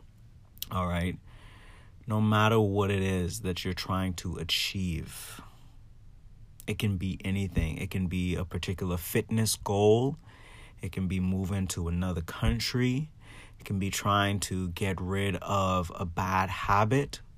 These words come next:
Whatever you're working towards, keep going. It might get hard sometimes. You might feel like you're sacrificing so much and you're not getting any return.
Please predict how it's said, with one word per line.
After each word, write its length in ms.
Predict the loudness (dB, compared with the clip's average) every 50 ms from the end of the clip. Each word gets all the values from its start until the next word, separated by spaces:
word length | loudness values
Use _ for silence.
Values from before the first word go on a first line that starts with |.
| -20 -20 -20 -12 -6
Whatever 640 | -2 -2 -2 -2 -2 -4 -2 0 2 2 2 2 2
you're 260 | 4 4 4 2 2
working 600 | 0 0 0 0 -2 -2 -2 -2 -2 0 0 -2
towards, 960 | -4 -4 -4 -2 -2 -2 0 0 2 4 4 4 4 2 2 0 0 -2 -2 -6 -14 -20 -20 -20 -20 -20 -20 -20 -20 -20 -18 -14
keep 360 | 8 10 12 12 12 10 4
going. 300 | -2 -4 -2 -4 -6 -8 -12 -18 -20 -20 -20 -20 -20 -20 -20 -20 -20 -20 -20 -20 -20 -20 -20 -20 -20 -20 -20 -20 -20 -20 -20 -20 -20 -20 -20 -20 -10 -8
It 120 | -4 -2
might 340 | 0 2 4 4 4 4 4
get 200 | 2 0 0 0
hard 400 | 0 2 4 4 4 4 4 2
sometimes. 840 | 0 -2 -2 -4 -4 -2 0 0 0 0 -4 -8 -10 -10 -12 -12 -12 -16 -18 -20 -20 -20 -20 -20 -8 -4
You 120 | -2 2
might 280 | 4 4 4 4 4 0
feel 340 | -2 -2 0 2 4 4 4
like 320 | 2 0 -2 -2 -4 -4
you're 300 | -2 0 0 0 0 0
sacrificing 880 | 0 0 0 0 -2 -2 -4 -6 -2 0 0 0 0 0 -2 -4 -4
so 320 | -4 -2 -2 0 0 0 0
much 520 | 0 2 2 2 2 0 -2 -6 -8 -8 -10 -14 -18 -18 -18 -18 -20 -16 -10 -6
and 380 | -2 0 0 0 0 0 0
you're 120 | 0 0 0
not 300 | 2 2 2 0 0 -2
getting 440 | -2 0 0 0 0 0 0 0
any 240 | -2 -2 -2 -2 -2
return. 640 | -2 -2 -2 -4 0 2 2 2 2 0 -2 -4 -8